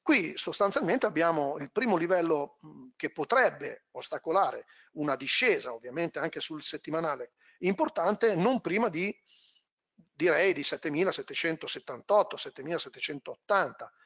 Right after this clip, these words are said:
Ecco, queste sicuramente sono aree di supporto.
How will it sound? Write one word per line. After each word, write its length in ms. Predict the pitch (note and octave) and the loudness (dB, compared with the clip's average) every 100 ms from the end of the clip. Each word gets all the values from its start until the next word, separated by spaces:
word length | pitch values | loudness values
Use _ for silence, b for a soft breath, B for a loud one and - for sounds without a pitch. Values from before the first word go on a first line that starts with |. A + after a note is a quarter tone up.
| b | b
Ecco, 360 | - B2 C3 - _ _ _ _ | -14 -14 -16 -20 _ _ _ _
queste 320 | - F3+ - | 2 2 2
sicuramente 640 | G#3 - D#3+ D3 C#3+ F#3+ | -2 -2 -2 0 0 0
sono 460 | E3+ F3+ D#3 B2+ - _ _ _ - | 0 0 0 -2 -8 _ _ _ -2
aree 500 | E3+ A3+ C4 B3+ A#3 | 2 4 2 -2 -2
di 160 | D#3+ | -4
supporto. 680 | E3 F#3+ - A#2+ G#2 - B2+ | -6 -6 -8 -10 -10 -12 -20